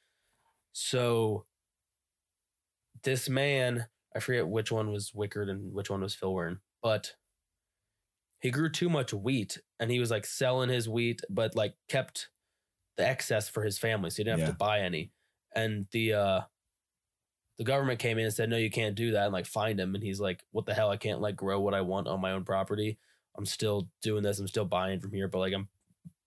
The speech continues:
Speaker 1: growing it for myself." Went to Supreme, went to the Supreme Court and they said,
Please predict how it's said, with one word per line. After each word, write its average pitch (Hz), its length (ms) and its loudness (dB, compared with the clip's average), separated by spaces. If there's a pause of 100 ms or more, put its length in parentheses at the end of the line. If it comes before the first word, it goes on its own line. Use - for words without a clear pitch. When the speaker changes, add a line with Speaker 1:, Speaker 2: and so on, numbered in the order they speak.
Speaker 1:
growing 104 220 2
it 101 80 0
for - 80 -2
myself." 101 580 0 (480)
Went 127 120 0
to 127 40 2
Supreme, 123 520 -2 (120)
went 139 200 -2
to 160 80 2
the 147 100 2
Supreme 147 420 0
Court 156 360 0
and 123 180 0
they 120 100 2
said, 110 380 2